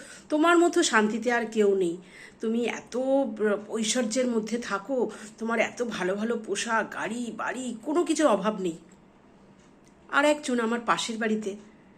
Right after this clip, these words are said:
তার ছেলে এবং মেয়ে দুজনেই বাবা মার খুব কথা শোনে। স্বামীটা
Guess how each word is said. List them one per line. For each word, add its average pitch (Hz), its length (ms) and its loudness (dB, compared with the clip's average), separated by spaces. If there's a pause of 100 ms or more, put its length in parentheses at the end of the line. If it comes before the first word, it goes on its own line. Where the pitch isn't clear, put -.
(400)
তার 320 200 0
ছেলে 226 320 2
এবং 220 420 0
মেয়ে 208 320 4 (320)
দুজনেই 240 380 -2
বাবা 185 240 0
মার 214 220 0
খুব 262 320 -10
কথা 196 280 -6
শোনে। 214 300 0 (840)
স্বামীটা 240 680 -2